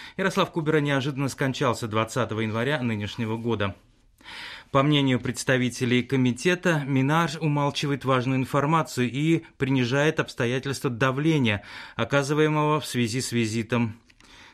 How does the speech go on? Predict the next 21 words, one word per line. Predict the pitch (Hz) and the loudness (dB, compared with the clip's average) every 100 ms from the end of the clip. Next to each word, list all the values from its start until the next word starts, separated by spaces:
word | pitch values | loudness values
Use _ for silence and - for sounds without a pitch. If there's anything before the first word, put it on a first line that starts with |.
| - | -2
на | 120 117 | 0 2
Ярослава | 117 117 110 123 104 | 2 2 0 0 0
Куберу. | 107 127 110 104 92 - _ _ _ - - - - | 0 -2 0 0 -2 -8 _ _ _ -20 -20 -20 -4
Комитет | 135 151 170 | 0 2 2
дал | 147 147 | 2 0
понять, | 151 147 165 185 135 | 0 0 2 0 -2
и | 117 | -4
спасибо | - 123 - 143 117 120 | -2 -4 -2 -2 0 0
за | 110 110 | 0 -2
то, | - 147 | 0 -2
что | 143 - | -2 -2
он | 117 | -2
вполне | - 123 127 | 0 2 2
чётко | 127 - 143 - 120 | 0 0 0 0 -2
дистанцируется | 110 - 120 110 160 170 170 175 | -2 0 -2 0 0 0 0 -2
от | 131 123 - | 0 -2 -6
стиля | - 143 151 | -8 -4 -2
коммуникации | 151 139 127 113 131 - 135 | -2 0 0 0 -2 -2 -4
канцлера, | - 131 120 143 139 | -2 -2 -2 -2 0
главы | 123 117 110 | 2 2 0
государства | 110 113 113 123 131 - 143 | -2 -4 -2 -2 -2 -2 -4